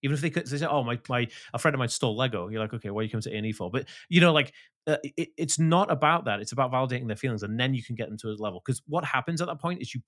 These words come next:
pair with that person. And it's all about pairing. I teach this in one of my courses about, like, how, how, how, you know, people ask that they have demands of everybody. Yeah, we all have demands of people. You, you, your demand on me is to come and perform on your show.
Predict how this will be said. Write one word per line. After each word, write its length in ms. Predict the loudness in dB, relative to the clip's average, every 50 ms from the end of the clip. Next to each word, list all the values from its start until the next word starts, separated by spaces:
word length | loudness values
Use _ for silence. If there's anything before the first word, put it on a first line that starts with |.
| -14 -6 -2
pair 240 | 0 2 2 2 0
with 160 | -2 -6 -8
that 180 | -8 -10 -10
person. 380 | _ -16 -16 -16 -16 -16 -18 -20 -20 _ _ _ -20 -20 -20 -20 -6 -2
And 60 | 0
it's 100 | 2 2
all 120 | 2 0 2
about 200 | 0 0 0 0
pairing. 320 | -2 -4 -4 -6 -8 -6
I 100 | -6 -6
teach 200 | -4 -4 -4 -2
this 120 | -2 0
in 60 | 0 0
one 80 | 0
of 60 | -2
my 80 | -2 -4
courses 420 | -4 -4 -4 -4 -4 -4 -8 -12
about, 220 | -10 -8 -8 -8 -8 -10
like, 100 | -12 -4
how, 180 | -2 -2 -2 -2 -6
how, 360 | -10 -4 -2 -2 0 0 -2 -6 -12 _ _ _ _
how, 340 | _ 0 0 2 2 0 -2 -6 -12 _ _ _ _ _ _ -4
you 80 | -2 -2
know, 100 | -2 -2
people 300 | -4 -4 -4 -4 -4 -4
ask 220 | -4 -6 -6 -6
that 160 | -8 -8 -6
they 60 | -4
have 120 | -4 -4 -4
demands 320 | -2 -2 -2 -2 -2 -2
of 80 | -2 -2
everybody. 300 | -2 -2 -4 -8 -10 -8
Yeah, 80 | -6
we 140 | -4 -2 0
all 80 | 0 0
have 100 | 0 -2
demands 260 | -2 -4 -4 -6 -8
of 60 | -12
people. 220 | -14 -14 -14 -12 -10
You, 240 | -8 -8 -8 -8 -10 _
you, 240 | -8 -8 -8 -8 -8 _
your 180 | -6 -4 -4 -2
demand 240 | -2 -2 -2 -2 -2
on 60 | -4
me 180 | -4 -6 -6 -8
is 80 | -10 -8
to 200 | -6 -6 -6 -8 -8 -10
come 100 | -10 -10
and 80 | -8
perform 260 | -10 -12 -12 -12 -10
on 60 | -8 -6
your 120 | -6 -4
show. 260 | -4 -2 -4 -4 -6